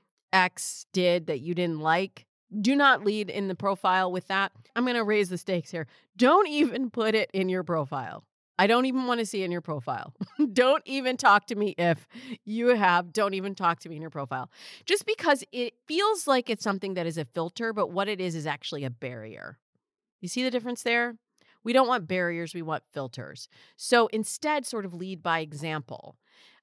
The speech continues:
I also believe that hardball dating is not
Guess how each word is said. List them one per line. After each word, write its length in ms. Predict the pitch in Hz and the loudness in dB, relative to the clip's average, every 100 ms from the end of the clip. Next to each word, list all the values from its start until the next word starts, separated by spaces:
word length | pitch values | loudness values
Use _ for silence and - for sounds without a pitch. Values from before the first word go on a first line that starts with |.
| _ | _
I 200 | 185 185 - | 2 2 2
also 760 | 208 220 208 262 254 262 285 - _ _ _ _ _ _ 190 | 2 2 2 2 4 2 -2 -6 _ _ _ _ _ _ 0
believe 340 | 208 208 208 | 2 4 4
that 160 | 202 202 | 2 2
hardball 500 | 165 185 190 202 196 | 0 -2 0 0 0
dating 380 | 180 185 185 175 | -2 -2 -4 -6
is 200 | 190 175 | -6 -2
not 320 | 196 202 | 0 0